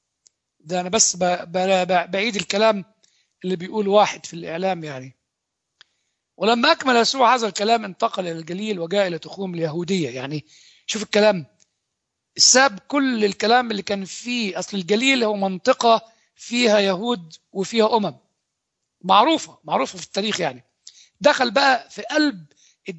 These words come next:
في قلب المنطقة اليهودية، تخوم اليهودية من عبر الأردن.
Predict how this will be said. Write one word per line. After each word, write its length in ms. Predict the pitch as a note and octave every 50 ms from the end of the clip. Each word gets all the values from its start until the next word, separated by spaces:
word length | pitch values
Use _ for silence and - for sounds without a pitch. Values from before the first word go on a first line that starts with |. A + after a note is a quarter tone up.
| D#3+ E3 E3 -
في 160 | - - -
قلب 280 | D4 D#4 D#4 C#4+ A3
المنطقة 500 | A#3+ G#3+ G#3 G#3 G3 F#3 - C#4 - -
اليهودية، 400 | G#3 G3 F#3+ F3 G3 G#3 A#3+ A#3
تخوم 240 | G#3 - - B3 A3+
اليهودية 520 | G#3+ G#3 F#3 G3 G3+ A#3+ A#3 A#3 A3+ - - _ _ _ _ _ _ _ _ _ -
من 200 | F#3+ G3+ F#3+ G3
عبر 280 | G3+ B3 C4+ G#3 F#3
الأردن. 440 | G#3 G3+ - G#3 F#3+ E3 C#3+ C3 A#2+